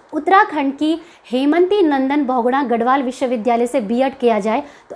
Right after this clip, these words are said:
आज का वीडियो होने वाला है आपके लिए, क्योंकि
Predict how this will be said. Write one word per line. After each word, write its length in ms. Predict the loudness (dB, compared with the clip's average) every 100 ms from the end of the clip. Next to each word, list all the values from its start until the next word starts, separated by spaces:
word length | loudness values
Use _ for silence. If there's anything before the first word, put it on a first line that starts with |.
| -2
आज 220 | 2 2
का 100 | 0
वीडियो 260 | 0 0 0
होने 200 | 0 -2
वाला 220 | 0 -2
है 120 | -2 -4 -4
आपके 340 | -4 -4 -4
लिए, 120 | -4 -6 -14 -8 -4
क्योंकि 200 | 0